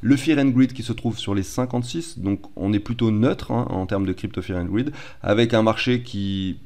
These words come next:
peut sans problème aller chercher une euphorie vers les quatre-vingt-dix, comme on l'a vu il y a quatre ans, euh, lors d'un, en plein bear market, hein, le Bitcoin avait touché les quatorze mille dollars, avec, euh, un Fear and Greed qui avait touché les quatre-vingt-quinze, avant de chuter de nouveau aux trois mille, hein. Donc, euh, ça veut pas dire que,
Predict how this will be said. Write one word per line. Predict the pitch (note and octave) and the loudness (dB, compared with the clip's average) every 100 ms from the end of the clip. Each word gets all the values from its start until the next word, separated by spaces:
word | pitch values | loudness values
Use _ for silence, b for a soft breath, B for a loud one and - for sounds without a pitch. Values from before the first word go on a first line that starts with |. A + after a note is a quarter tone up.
| - | 0
peut | D3 G3+ A#3 | 4 4 4
sans | D3+ | 0
problème | C3 B2 A2+ B2 C#3 | 0 2 2 4 4
aller | A#2 | 2
chercher | A2+ A2+ - | 0 -2 -2
une | G#2 G#2+ | 2 2
euphorie | B2 A#2+ A2 A#2 | 2 0 2 2
vers | A2 G2+ | 2 0
les | |
quatre-vingt-dix, | G2 G2+ G#2+ G2+ G#2 C3+ - | 0 -2 0 0 0 -2 -4
comme | - F#2+ | -4 0
on | |
l'a | F#2 | 0
vu | F2+ A#2+ G#2+ | 0 0 2
il | |
y | F#2+ | 0
a | F2+ | -2
quatre | G#2 - | -4 -2
ans, | C3 D#3 D#3 - | -2 0 -4 -6
euh, | D2 C2 G1+ G1+ - - | -8 -8 -8 -10 -12 -8
lors | F#2+ F#2+ | 0 2
d'un, | F2+ F2+ D#2+ - - | 2 2 0 -6 -8
en | - | -2
plein | - C3+ | 4 6
bear | B2 G#2+ | 6 4
market, | F#2+ - F#3 | 2 0 -2
hein, | C#3 | -2
le | |
Bitcoin | G#2 A#2 G2+ | 0 0 2
avait | F#2 | 2
touché | F#2 G#2 | 0 -2
les | G#2+ | -4
quatorze | F2+ A#2 A2 F#2+ | -2 0 0 2
mille | A#2 E3+ - B B | 2 2 0 B B
dollars, | F2+ G#2+ A#2 F3 F3+ | 0 4 6 4 4
avec, | E2 A2+ A#2 | 2 2 4
euh, | G#2+ G2+ - - | 4 2 0 -2
un | G2+ | 0
Fear | A#2 | 2
and | G#2+ | 2
Greed | A#2 A#2+ | 2 2
qui | |
avait | G2 | -2
touché | G2 - | -2 -4
les | G#2+ | -2
quatre-vingt-quinze, | - B2 C3 A#2+ B2 F3+ D#3 - | -2 -2 0 0 0 -2 -4 -6
avant | G#2 B2 | 2 4
de | A#2+ | 4
chuter | B2+ A#2+ | 4 2
de | B2 | 6
nouveau | A#2+ A#2+ C3+ | 8 8 6
aux | |
trois | F#2 G#2 | 6 2
mille, | C#3 F3+ | 2 0
hein. | - B B B G2 | -6 B B B -8
Donc, | G2 G2+ | -4 -4
euh, | |
ça | G2+ | -2
veut | F#2+ | -2
pas | F#2+ G#2 | 0 2
dire | G#2+ A#2+ | 0 0
que, | G2 | -2